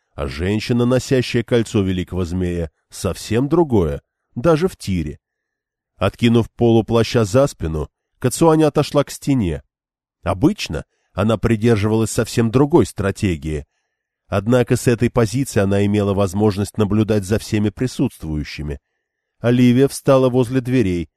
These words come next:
видимо, по тем же соображениям. «Рад видеть, что вы чувствуете себя лучше, чем при нашей последней встрече», продолжил Дарлин. «Вы оказали мне большую честь,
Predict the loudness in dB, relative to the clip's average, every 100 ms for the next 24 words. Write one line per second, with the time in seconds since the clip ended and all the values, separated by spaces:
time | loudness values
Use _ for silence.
0 | _ _ _ -8 -4 -2 -2 -4 -2 -4
1 | -2 -6 -6 -8 -6 -4 -2 -2 0 -2
2 | -4 -8 -10 _ _ _ _ _ _ _
3 | -4 -4 0 0 2 -2 -6 -4 -2 0
4 | -2 -4 -6 -4 -2 -2 -2 -6 -4 -2
5 | 0 2 0 -4 -10 -6 -6 -6 -4 -4
6 | -6 -6 -8 -10 _ _ _ -4 -2 -2
7 | -2 -2 -4 -6 -6 -4 -4 -10 -16 -16
8 | _ _ _ _ -6 -4 -4 -4 -6 -6
9 | -4 -4 -6 -8 -14 _ _ _ _ _
10 | -2 0 0 0 2 2 2 0 0 0
11 | 0 -2 -2 0 0 0 -2 -2 -4 -18